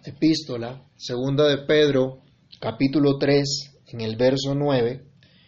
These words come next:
nos dice, "El Señor no retarda su promesa, según algunos tienen por tardanza, sino que es paciente. Paciente para con nosotros, no queriendo que ninguno perezca,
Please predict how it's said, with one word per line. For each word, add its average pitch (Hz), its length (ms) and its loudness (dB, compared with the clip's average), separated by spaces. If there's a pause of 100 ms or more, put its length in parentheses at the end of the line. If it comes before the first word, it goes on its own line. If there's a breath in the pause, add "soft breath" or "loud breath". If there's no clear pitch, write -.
(500 soft breath)
nos 156 180 2
dice, 208 240 0
"El 170 120 2
Señor 185 720 4
no 185 640 2
retarda 214 800 4
su - 240 -2
promesa, 139 640 0
según 131 400 -2
algunos 165 880 2
tienen 139 380 -2
por 156 240 -2
tardanza, 175 720 -2 (880 soft breath)
sino 160 340 0
que 160 380 4
es - 320 -2 (640)
paciente. 135 1120 -4 (640 soft breath)
Paciente 269 640 4
para 233 260 4
con 190 140 2
nosotros, 208 460 2
no 202 160 2
queriendo 208 500 2
que 143 100 -2
ninguno 160 440 2
perezca, 214 580 2